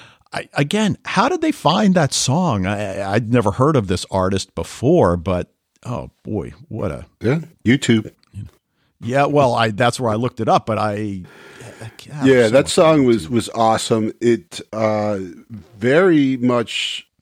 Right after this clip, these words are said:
Speaker 2: uh, reminiscent of, like, a Leonard Cohen song. You know, it sounded, you know, I almost, you know, I, I, that's why I wanted to look it up. I'm like, "Did, did Leonard Cohen write this thing?" 'Cause,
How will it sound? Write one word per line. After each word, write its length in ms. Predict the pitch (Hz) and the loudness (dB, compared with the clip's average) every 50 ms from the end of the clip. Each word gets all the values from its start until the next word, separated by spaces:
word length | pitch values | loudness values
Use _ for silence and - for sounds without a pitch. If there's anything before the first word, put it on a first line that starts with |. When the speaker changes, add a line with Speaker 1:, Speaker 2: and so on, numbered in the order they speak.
| _ _ _ _ - | _ _ _ _ -2
Speaker 2:
uh, 420 | 107 107 104 104 101 101 98 95 90 | 0 2 2 2 2 0 -2 -4 -4
reminiscent 500 | 92 113 113 110 113 113 107 - - 110 | -2 0 0 2 2 2 0 0 0 0
of, 80 | 95 | 2
like, 220 | 107 107 95 - - - | 2 2 0 -2 -6 -6
a 80 | 101 | -4
Leonard 400 | 98 95 95 - 104 104 98 80 | -2 0 2 2 4 2 0 0
Cohen 380 | - - 104 98 92 87 85 78 | 0 0 2 2 2 0 -2 -6
song. 320 | - - - 80 80 82 80 | -8 -10 -10 -12 -14 -14 -16
You 80 | 85 85 | -14 -12
know, 180 | 87 87 85 | -12 -12 -12
it 120 | 82 82 - | -14 -14 -12
sounded, 480 | - - 95 92 90 87 87 80 82 - _ - - _ _ _ _ _ _ _ _ _ - | -10 -8 -6 -6 -6 -8 -8 -12 -14 -20 _ -20 -20 _ _ _ _ _ _ _ _ _ -4
you 100 | 101 104 | -2 -2
know, 60 | 95 | 0
I 120 | 87 104 | 2 2
almost, 400 | 117 127 113 101 90 - - - _ _ _ | 2 2 2 0 -4 -6 -10 -16 _ _ _
you 140 | - 110 107 | -2 -2 0
know, 120 | 95 85 - - | 0 -2 -6 -6
I, 100 | - 113 | -4 -4
I, 200 | 107 87 - - | -4 -4 -6 -2
that's 240 | 113 117 139 143 - | 0 0 2 2 4
why 60 | 135 | 2
I 40 | 113 | 2
wanted 220 | 113 120 127 131 | 4 4 4 4
to 60 | 123 107 | 4 4
look 200 | 107 107 95 - | 4 2 2 4
it 60 | 120 | 2
up. 140 | 139 127 - | 2 2 0
I'm 100 | 92 92 | -4 -4
like, 140 | 98 95 - | -4 -2 -2
"Did, 240 | - 101 92 82 | -4 -6 -6 -6
did 180 | - 98 85 76 | -6 -6 -4 -2
Leonard 260 | 90 135 180 175 165 | -2 -2 -2 -2 -4
Cohen 300 | - - 156 156 165 156 | -6 -6 -4 -4 -2 -2
write 180 | 160 165 160 165 | -2 -2 -2 -2
this 220 | - 170 165 - | -4 -6 -6 -6
thing?" 300 | - - 175 165 170 160 | -8 -6 -6 -6 -6 -8
'Cause, 360 | 165 - - 135 123 - - | -10 -12 -14 -16 -16 -16 -20